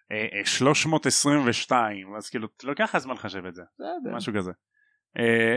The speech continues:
Speaker 1: בכל מקרה, כאילו, למה הוא לא הוסיף לו עוד נקודה אחת? למה? כדי לעשות את המהלך הכי בן זונה שרואים עכשיו. "ולבסוף, דרוש אומץ לעמוד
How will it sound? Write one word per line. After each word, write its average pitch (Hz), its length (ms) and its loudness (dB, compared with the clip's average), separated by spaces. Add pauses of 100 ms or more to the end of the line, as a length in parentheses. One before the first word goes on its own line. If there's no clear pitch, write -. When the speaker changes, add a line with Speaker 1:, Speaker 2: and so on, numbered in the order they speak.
(100)
Speaker 1:
בכל 123 260 4
מקרה, 190 220 0
כאילו, 165 180 -4
למה 156 160 2
הוא 160 100 0
לא 151 60 2
הוסיף 135 380 -2
לו 113 80 0
עוד 110 300 -2
נקודה 101 280 -2
אחת? 87 220 -6 (160)
למה? 139 360 4
כדי 120 240 0
לעשות 110 300 0
את - 60 -2
המהלך 120 320 2
הכי - 160 -14
בן 113 240 -10
זונה 101 240 -8
שרואים 110 460 -2
עכשיו. - 320 2 (500)
"ולבסוף, 190 840 4 (400)
דרוש 165 320 8
אומץ 190 480 2
לעמוד 170 500 6